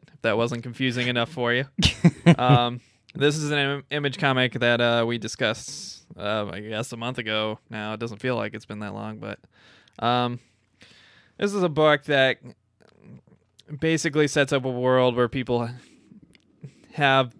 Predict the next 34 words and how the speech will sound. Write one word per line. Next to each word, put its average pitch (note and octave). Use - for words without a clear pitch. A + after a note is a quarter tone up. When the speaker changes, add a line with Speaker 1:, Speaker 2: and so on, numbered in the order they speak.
Speaker 1:
devices B2
where A#2
they A2+
have, A2+
they B2+
can B2
record A#2
with, A2
you B2
know, G2+
cameras A2+
in A2
their G#2+
eyes G2+
and G#2
use G#2
it G#2
like, F#2+
uh, F2
they, A2+
they're, G#2
like, F#2
contact B2
lenses A2
or A2+
whatever. G#2+
And D3+
this D#3+
is, F3
it's D#3
just E3+
the E3
normal C3+
world. A2